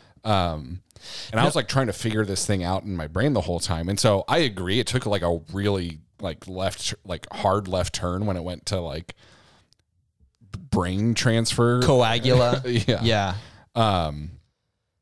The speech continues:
Speaker 1: but I, I thought it was really good. Like, it was,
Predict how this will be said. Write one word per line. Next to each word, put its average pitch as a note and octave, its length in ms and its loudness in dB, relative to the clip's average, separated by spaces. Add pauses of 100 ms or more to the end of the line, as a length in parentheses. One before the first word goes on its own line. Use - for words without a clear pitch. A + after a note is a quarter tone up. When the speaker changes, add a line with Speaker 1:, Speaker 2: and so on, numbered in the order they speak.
(640)
Speaker 1:
but B2 220 4
I, A#2 240 2
I A#2+ 120 2
thought F3 160 6
it B2+ 60 6
was A2 140 4
really A2+ 280 6
good. F#2+ 440 4
Like, F#2 280 2
it G2+ 100 0
was, F#2 320 0